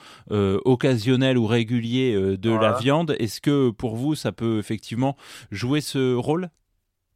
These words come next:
Speaker 2: Oui, alors ça remplace pas, hein, parce que les lentilles avec, euh, de la saucisse et du lard, c'est très bon. <laughs> Donc ça accompagne bien aussi.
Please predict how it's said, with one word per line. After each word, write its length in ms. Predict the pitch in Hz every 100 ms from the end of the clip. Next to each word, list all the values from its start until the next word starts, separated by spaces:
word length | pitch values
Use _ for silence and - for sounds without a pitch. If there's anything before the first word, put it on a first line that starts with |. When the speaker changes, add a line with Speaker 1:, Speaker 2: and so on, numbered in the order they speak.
| _ _ - - _
Speaker 2:
Oui, 260 | 135 151 151
alors 300 | 120 120 117
ça 220 | 117 120
remplace 340 | 113 117 123 123
pas, 320 | 160 151 143
hein, 60 | 139
parce 180 | 123
que 120 | - 110
les 120 | 110
lentilles 400 | 113 110 135 127
avec, 340 | 110 110 -
euh, 260 | 101 98 95
de 60 | 101
la 140 | 101
saucisse 520 | 101 104 - 127 120 -
et 300 | 101 98 98 -
du 40 |
lard, 200 | 110 98
c'est 140 | - 92
très 180 | - 117
bon. 160 | 143 - - _
<laughs> 580 | 123 - - - 175 -
Donc 140 | 117
ça 120 | - 113
accompagne 460 | 110 120 120 120
bien 180 | 117 120
aussi. 320 | 120 - 170